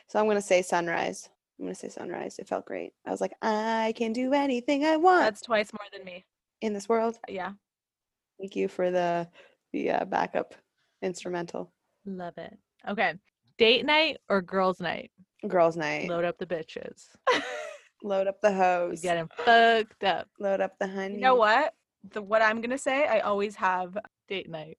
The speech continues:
Speaker 2: No. I was gonna say I always have a, like, I have to add, like, it's
Speaker 3: Mm.
Speaker 2: never straight with me, but I'll, I'm gonna say. The thing I find about girls' night versus date night, you have to be with the right girls to have
Speaker 3: Mm.
Speaker 2: a really good girls'
Speaker 3: Amen
Speaker 2: night.
Speaker 3: to that.
Speaker 2: So I think the energy and the vibe has to be right.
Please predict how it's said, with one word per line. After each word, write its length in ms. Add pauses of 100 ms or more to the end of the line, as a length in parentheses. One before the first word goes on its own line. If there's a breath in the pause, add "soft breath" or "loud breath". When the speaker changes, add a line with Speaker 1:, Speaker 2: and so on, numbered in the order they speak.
(100)
Speaker 2:
No. 240 (440 loud breath)
I 120
was 100
gonna 220
say 160
I 180
always 240
have 280
a, 380 (260)
like, 220
I 60
have 180
to 100
add, 220
like, 180
it's 140
Speaker 3:
Mm. 60
Speaker 2:
never 180
straight 280
with 100
me, 100
but 100
I'll, 220
I'm 100
gonna 180
say. 160 (680 loud breath)
The 140
thing 300
I 100
find 360
about 280 (680)
girls' 340
night 240
versus 280
date 280
night, 240
you 140
have 260
to 80
be 120
with 120
the 120
right 300
girls 360
to 100
have 200
Speaker 3:
Mm. 60
Speaker 2:
a 40
really 280
good 220
girls' 140
Speaker 3:
Amen 340
Speaker 2:
night. 60
Speaker 3:
to 120
that. 240 (440)
Speaker 2:
So 500
I 100
think 220
the 80
energy 380
and 80
the 60
vibe 200
has 200
to 40
be 120
right. 360